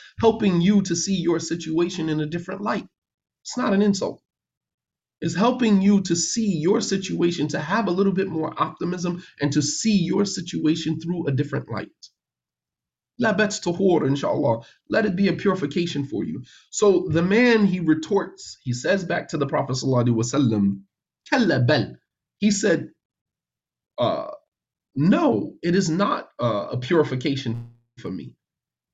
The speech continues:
He said, "Hammun tafur." It is a, it is a hot fever that I'm suffering from. "Ala shaykhin kabir," upon an old man. "Kayma taziduhu al-qubur," that is going to get, send me to an early grave.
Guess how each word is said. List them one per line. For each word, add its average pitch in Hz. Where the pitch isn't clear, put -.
He 156
said, 170
"Hammun 214
tafur." 202
It 226
is 175
a, 135
it 160
is 165
a 135
hot -
fever 175
that 139
I'm 156
suffering -
from. -
"Ala 175
shaykhin 208
kabir," 233
upon 170
an 135
old 196
man. 147
"Kayma 185
taziduhu 180
al-qubur," 175
that 190
is 196
going 196
to 196
get, 226
send 247
me 240
to 240
an 220
early 240
grave. 214